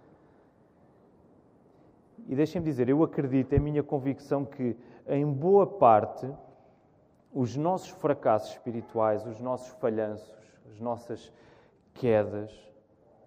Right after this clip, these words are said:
devem-se ao facto de nós fazermos da vida cristã um floreado ingênuo. Como se a nossa vida cristã fosse ahm,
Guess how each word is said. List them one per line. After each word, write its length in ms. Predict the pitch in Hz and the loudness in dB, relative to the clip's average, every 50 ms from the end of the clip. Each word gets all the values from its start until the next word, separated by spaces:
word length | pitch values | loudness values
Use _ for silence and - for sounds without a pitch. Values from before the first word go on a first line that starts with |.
| _ _ _ _ _ _ _ _ _ _ _ _ _ _ _ _ _ _ _ - | _ _ _ _ _ _ _ _ _ _ _ _ _ _ _ _ _ _ _ -18
devem-se 880 | 101 101 143 143 139 131 113 113 127 127 120 - - - - - - _ _ _ _ _ _ _ _ _ _ _ _ _ - - | -2 2 4 6 6 4 2 0 -6 -8 -10 -12 -16 -18 -20 -20 -20 _ _ _ _ _ _ _ _ _ _ _ _ _ -20 -6
ao 180 | - 123 131 131 | 0 0 0 0
facto 500 | 127 - - - 156 151 156 156 - 143 | 0 -4 -2 0 2 2 2 0 -4 -8
de 160 | 127 120 127 | -10 -8 -8
nós 460 | 135 131 139 143 147 156 156 147 - | -6 -4 -2 0 0 2 0 -2 -4
fazermos 840 | - - - 147 135 117 123 131 131 120 110 110 104 101 101 101 104 | -10 -8 -6 -6 -6 -4 -2 -2 0 0 -2 -4 -6 -8 -10 -12 -10
da 120 | 104 131 | -8 -8
vida 360 | 120 107 107 139 151 135 135 | -8 -6 -8 -10 -8 -8 -8
cristã 680 | 131 - - 117 117 113 - - - 113 104 104 107 107 - - - - - - - - - - | -8 -10 -12 -14 -14 -14 -16 -14 -10 -8 -8 -8 -10 -12 -16 -20 -20 -20 -20 -20 -20 -16 -10 -6
um 140 | 131 135 120 | -4 -4 -4
floreado 1080 | - - - 135 143 143 143 139 131 123 127 123 117 120 117 110 98 107 117 127 123 | -6 -10 -12 -10 -8 -6 -4 -4 -2 -2 0 0 0 0 -2 -4 -6 -10 -14 -12 -12
ingênuo. 640 | 117 113 107 101 87 90 98 95 87 85 82 80 82 - - _ _ _ _ _ _ _ _ _ _ | -10 -10 -10 -12 -12 -10 -10 -10 -10 -12 -16 -20 -20 -20 -20 _ _ _ _ _ _ _ _ _ _
Como 180 | - 135 143 131 | -10 -10 -10 -10
se 160 | - - 170 | -8 -8 -8
a 20 | |
nossa 320 | 175 175 180 175 175 - 165 | -4 -4 -4 -6 -6 -8 -10
vida 280 | 143 143 156 143 147 | -8 -6 -6 -6 -6
cristã 420 | 139 - 139 131 127 - 139 131 127 | -6 -8 -10 -12 -12 -10 -12 -12 -12
fosse 680 | - - - - 139 131 131 - - - - 127 120 113 - - - - - - - - - - - | -14 -14 -8 -6 -6 -6 -6 -10 -16 -16 -12 -12 -12 -12 -14 -20 -20 -20 -20 -20 -20 -20 -20 -14 -8
ahm, 600 | 110 113 107 104 104 101 98 98 98 92 98 117 | -6 -6 -4 -4 -4 -6 -6 -8 -10 -12 -12 -14